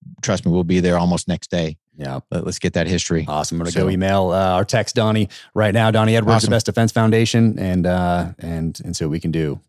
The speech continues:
Speaker 2: 'cause they've, they've talked
Speaker 1: All
Speaker 2: to
Speaker 1: right,
Speaker 2: a lot
Speaker 1: Jack.
Speaker 2: of World War Two veterans over the years, and, uh, I have to think that dogs have been brought up, um, as part of those, uh, conversations that they've had. So I'm gonna do that right now, and I'll text
Speaker 1: Awesome.
Speaker 2: you back. And, uh,
Speaker 1: All right, buddy.
Speaker 2: man, thanks for doing this, brother.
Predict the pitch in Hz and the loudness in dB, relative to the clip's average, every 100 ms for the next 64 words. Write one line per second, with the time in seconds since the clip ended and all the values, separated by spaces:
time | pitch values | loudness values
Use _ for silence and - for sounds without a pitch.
0 | - 78 80 76 - 80 92 87 92 85 | -10 -6 -4 -6 -8 -8 -4 0 0 2
1 | 87 85 87 82 82 85 80 82 76 76 | 0 0 -2 -4 -4 -4 -4 -4 -4 -6
2 | 76 80 78 78 - - - - 73 76 | -4 -4 -4 -4 -8 -16 -20 -14 -10 -8
3 | 69 71 71 53 - - 82 - 78 - | -6 -6 -6 -8 -8 -8 -8 -6 -6 -6
4 | - 78 69 - 71 - 65 71 67 65 | -10 -10 -8 -6 -6 -6 -8 -6 -6 -6
5 | 65 - - - - _ - 71 65 - | -8 -12 -20 -20 -20 _ -8 -6 -6 -8
6 | - - 67 67 65 64 62 58 67 64 | -8 -6 -6 -4 -6 -6 -8 -8 -8 -8
7 | - 64 - - - - 117 57 - 117 | -8 -8 -8 -8 -8 -8 -8 -10 -8 -6
8 | 95 - 92 98 85 98 110 120 131 - | -6 -4 0 0 2 0 2 2 2 -2
9 | - _ 92 92 87 110 - 110 117 131 | -18 _ -4 -2 0 0 2 4 4 4
10 | 143 - - 98 90 90 92 92 92 90 | 2 -4 -4 -2 0 0 0 2 2 0
11 | 98 107 101 101 135 101 - _ _ _ | 2 2 2 4 4 2 -2 _ _ _
12 | _ 113 127 113 135 139 85 80 90 110 | _ 0 0 2 4 4 0 -4 -2 -4